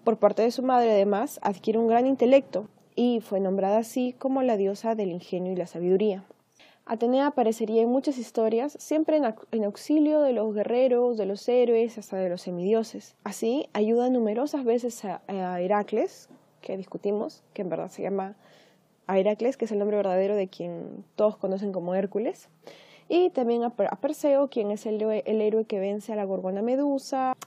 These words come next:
También, y esto yo no lo sabía, fue quien sugiere a Ulises el uso del famoso caballo para poder así ingresar a Troya.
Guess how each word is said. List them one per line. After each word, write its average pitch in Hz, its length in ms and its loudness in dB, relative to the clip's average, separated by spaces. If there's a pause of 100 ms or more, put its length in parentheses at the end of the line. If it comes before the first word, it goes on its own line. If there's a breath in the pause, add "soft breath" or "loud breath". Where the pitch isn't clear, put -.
(320)
También, 240 420 0 (600)
y 208 180 2
esto 208 220 0
yo 208 80 0
no 233 100 0
lo 254 80 -2
sabía, 214 460 -2 (280)
fue 302 140 6
quien 311 180 2
sugiere 233 720 0
a 190 140 2
Ulises 247 720 0
el 190 180 0
uso 202 240 -2
del 233 140 2
famoso 190 420 -6
caballo 175 600 -4 (340)
para 180 240 -4
poder 180 320 0
así 233 380 -4
ingresar 185 440 -6
a 185 60 -4
Troya. 277 420 -2